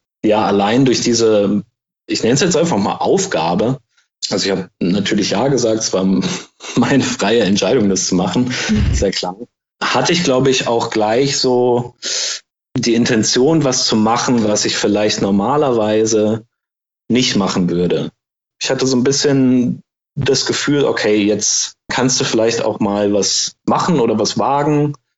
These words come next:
Speaker 1: in welcher Form auch immer. Und jetzt ist es zum Beispiel, äh, eben der Erzähler so ein bisschen geworden und diese Wir-Stimme des Erzählers,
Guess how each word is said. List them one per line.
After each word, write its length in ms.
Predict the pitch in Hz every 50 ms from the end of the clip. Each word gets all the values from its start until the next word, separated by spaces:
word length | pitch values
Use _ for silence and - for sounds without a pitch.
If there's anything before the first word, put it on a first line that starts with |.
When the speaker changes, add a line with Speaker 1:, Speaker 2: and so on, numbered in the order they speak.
| _
Speaker 1:
in 60 | 110
welcher 240 | 113 107 110 - 113
Form 280 | - - 110 104 101 -
auch 200 | - - - -
immer. 460 | 135 143 135 139 139 139 131 131 135 - _
Und 260 | - 98 98 - - - _ _ _ _
jetzt 260 | - - 104 - -
ist 160 | - - 92
es 180 | - 98 - -
zum 140 | - 101 92
Beispiel, 500 | 95 98 95 95 - 107 98 98 92 - - -
äh, 480 | - 92 90 90 90 87 - - - -
eben 240 | - - 98 - - - - _ _ -
der 100 | 202 175
Erzähler 400 | 196 196 - - 135 160 160 143
so 80 | 127 127
ein 80 | 117
bisschen 260 | 117 113 107 - 107 104
geworden 340 | 107 101 104 101 101 104 104
und 120 | 98 92
diese 240 | 95 95 98 92 98
Wir-Stimme 500 | 107 113 123 - - - 107 101 104 98
des 180 | 104 98 - -
Erzählers, 720 | - - - - - 101 101 95 95 92 90 - - -